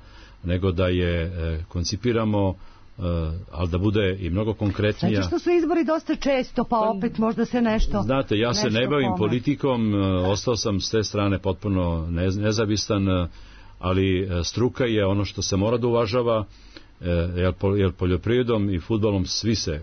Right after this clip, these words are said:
Speaker 1: pokušavaju baviti, kao u javnom nekom žargonu ili u nekim, e, retorikama, ali, e,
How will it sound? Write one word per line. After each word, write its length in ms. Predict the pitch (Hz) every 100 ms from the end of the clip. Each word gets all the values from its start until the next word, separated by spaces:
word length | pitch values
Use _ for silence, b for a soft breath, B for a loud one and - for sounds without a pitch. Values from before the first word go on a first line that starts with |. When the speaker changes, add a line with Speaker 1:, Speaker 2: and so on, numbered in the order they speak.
| -
Speaker 1:
pokušavaju 640 | - - 87 95 92 87
baviti, 520 | 78 85 95 101 131 135 B B 107 - -
kao 340 | 95 92 90
u 140 | 98
javnom 400 | 98 110 92 87
nekom 400 | 85 85 90 85
žargonu 560 | 80 82 82 92 120 113
ili 260 | 92 87 87
u 160 | 87
nekim, 400 | 90 82 90 85
e, 140 | 82 82 b b b -
retorikama, 960 | 82 80 87 85 107 120 - 120 107 92 B B -
ali, 380 | 95 95 92
e, 60 | 85